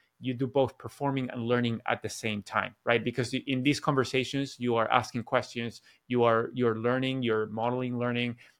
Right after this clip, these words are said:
Uh, when, even when you do your, you know, your podcast, the, the, the, you know, every single episode of your podcast, you're performing, you're creating something of value for others, but you're learning in the process. And that's what I call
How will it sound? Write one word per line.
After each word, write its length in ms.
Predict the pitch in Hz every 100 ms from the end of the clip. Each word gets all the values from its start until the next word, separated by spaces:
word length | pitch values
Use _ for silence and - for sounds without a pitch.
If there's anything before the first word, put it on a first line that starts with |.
| -
Uh, 160 | 117 110
when, 320 | 110 117 117
even 320 | 139 127 120
when 160 | 117 117
you 80 | 110
do 360 | 107 113 113 117
your, 380 | - 110 107 104 -
you 100 | 110
know, 80 |
your 160 | 104 101
podcast, 640 | - - 120 - 120 110
the, 220 | - 107 - - _ _ -
the, 260 | 110 107 -
the, 100 | - -
you 80 | -
know, 120 | 110 - -
every 300 | 156 165 156
single 320 | - 135 127
episode 340 | 117 - 123
of 80 | 107
your 100 | 110
podcast, 580 | - 104 - 101 101 - _ _ _
you're 240 | 127 123
performing, 640 | - 113 202 202 104 127 156
you're 160 | 131 123
creating 400 | - 139 160 156
something 320 | - 123 123
of 100 | 110
value 360 | 123 143 135 107
for 200 | 107 107
others, 280 | 107 120
but 200 | - 113
you're 200 | - 117
learning 320 | 110 123 120 113
in 80 |
the 80 | 107
process. 480 | - 107 - - - - - -
And 120 | 123
that's 100 | 135
what 100 | 160
I 60 | 139
call 500 | - 135 131 127